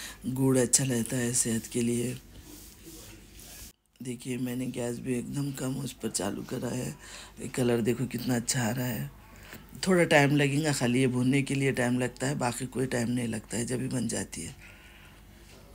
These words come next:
ये देखिए, कलर भी बहुत अच्छा आ रहा है। अभी तो इसको और थोड़ा ब्राउन होने तक भूनते हैं। देखिए, कलर कैसा चेंज होते जा रहा है, खुशबू भी बहुत अच्छी आ रही है। इसमें ना घी है, ना, ना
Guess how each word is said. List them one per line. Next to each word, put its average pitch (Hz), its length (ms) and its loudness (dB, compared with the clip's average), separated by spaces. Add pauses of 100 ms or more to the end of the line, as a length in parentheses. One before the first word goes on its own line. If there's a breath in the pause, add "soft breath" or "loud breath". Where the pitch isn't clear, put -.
(120)
ये 139 120 0
देखिए, 127 320 -4
कलर 127 300 -2
भी 127 100 -4
बहुत 135 180 -2
अच्छा 131 300 -2
आ 101 60 2
रहा 131 140 0
है। 143 100 0
अभी 143 180 0
तो 139 140 -6
इसको 123 280 -2
और 131 200 2
थोड़ा 131 280 -4
ब्राउन 127 340 0
होने 131 140 0
तक 123 160 -2
भूनते 117 440 -2
हैं। 131 240 -4 (2500 loud breath)
देखिए, 123 300 -8
कलर 120 300 -2
कैसा 123 280 -4
चेंज 117 340 0
होते 117 260 -2
जा 117 160 -2
रहा 120 140 -4
है, 120 200 -2
खुशबू 123 380 -4
भी 113 80 2
बहुत 110 300 0
अच्छी 117 260 -2
आ 117 120 0
रही 120 220 -2
है। 123 140 -6 (440 loud breath)
इसमें 143 260 2
ना 131 120 6
घी 123 320 2
है, 120 460 4
ना, 120 180 2 (840 loud breath)
ना 113 160 2